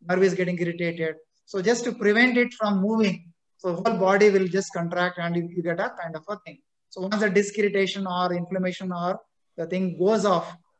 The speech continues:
then automatically it becomes straight. So this is what we normally call as a posture. Or you are all the time playing like this, or your eyesight is no problem, or you are always having it like that because your eyesights are not clear. So there are multi-factors which are there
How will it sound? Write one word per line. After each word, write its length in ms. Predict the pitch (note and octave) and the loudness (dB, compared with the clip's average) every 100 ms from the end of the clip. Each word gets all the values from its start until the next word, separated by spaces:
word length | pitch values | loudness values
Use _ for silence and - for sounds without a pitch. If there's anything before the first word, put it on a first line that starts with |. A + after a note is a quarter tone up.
| _ | _
then 80 | F#3+ | -4
automatically 460 | F#3+ G3+ G3+ G3 F#3+ | 0 2 4 4 2
it 40 | |
becomes 320 | E3+ F#3 E3+ | 0 -2 -4
straight. 320 | - D#3+ - - | -4 -4 -4 -14
So 220 | - F3+ | -8 -4
this 180 | F3+ F#3+ | -4 -6
is 140 | A3 | -4
what 220 | G3+ F#3 | -2 0
we 180 | F#3 G3 - | 0 -2 -4
normally 380 | F3 E3+ F3+ F3 | -6 -2 -2 -2
call 160 | E3+ | -2
as 120 | D#3+ F#3 | -4 -6
a 60 | |
posture. 460 | - F3 E3+ E3+ D3 - _ _ | -6 -4 -4 -6 -10 -14 _ _
Or 200 | - G#3 | 0 4
you 80 | A3 | 6
are 80 | A3 | 6
all 140 | G3+ | 6
the 100 | G3 | 4
time 300 | G3+ G#3 G3 - _ - - - E3+ E3+ | 2 0 0 -6 _ -20 -20 -10 -8 -2
playing 280 | F3+ F3+ F3 | 0 2 2
like 180 | D#3+ | 0
this, 180 | E3 E3 - _ _ _ | -2 -6 -8 _ _ _
or 200 | F3 G3+ | 2 6
your 220 | G#3+ G#3+ G3 | 6 6 6
eyesight 460 | G3+ G#3 G#3+ G3+ | 6 4 2 2
is 140 | G3+ F3+ | 2 0
no 180 | F#3 | -4
problem, 500 | F3+ F3+ F3+ F3 E3+ E3+ _ _ - | -4 0 0 0 -2 -6 _ _ -4
or 60 | |
you 80 | F3+ | 0
are 80 | F3+ | 2
always 300 | F3+ F#3+ F#3 | 2 2 2
having 320 | F3 E3+ F3+ | 0 0 0
it 120 | F3+ F3 | -2 -4
like 160 | D#3+ - | -8 -6
that 140 | F3 | -8
because 280 | - - F#3+ | -6 -4 0
your 180 | F#3+ F3+ | 2 2
eyesights 420 | E3+ E3+ F3+ - | 2 0 -4 -6
are 80 | E3 | -12
not 240 | E3 E3 - | -12 -12 -6
clear. 260 | E3+ D3+ E3+ _ _ _ _ _ | -4 -4 -8 _ _ _ _ _
So 120 | A#3 | -2
there 160 | A3+ B3 | 2 2
are 80 | B3 | 4
multi-factors 800 | G3+ A3+ E4+ C4+ B3 A#3 A3 | 2 0 -2 -4 -2 -2 -2
which 160 | G3+ G3+ | -4 0
are 180 | G#3 G3 | 0 2
there 260 | G3+ A3 | 2 0